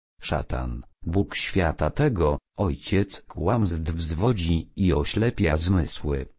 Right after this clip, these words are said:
to jest w niewiernych. Drugi Koryntów, rozdział czwarty, werset czwarty, Ewangelia Jana, rozdział ósmy, werset czterdziesty czwarty, trwoży ziemię i sprawia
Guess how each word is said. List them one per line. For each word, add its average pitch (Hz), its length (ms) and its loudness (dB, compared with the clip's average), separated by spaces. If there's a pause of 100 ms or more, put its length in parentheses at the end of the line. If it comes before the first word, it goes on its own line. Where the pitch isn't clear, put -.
(140)
to 110 160 2
jest 85 380 2
w 85 180 -2
niewiernych. 82 920 0 (320)
Drugi 127 520 2
Koryntów, 82 640 -2
rozdział 92 640 2
czwarty, 135 500 0
werset 90 600 0
czwarty, - 640 2 (200)
Ewangelia 78 800 2
Jana, 107 400 2
rozdział 95 580 2
ósmy, 90 340 2
werset 110 640 0
czterdziesty 120 720 0
czwarty, - 680 2 (240)
trwoży 104 580 2
ziemię 90 480 2
i 71 260 -4
sprawia 82 640 0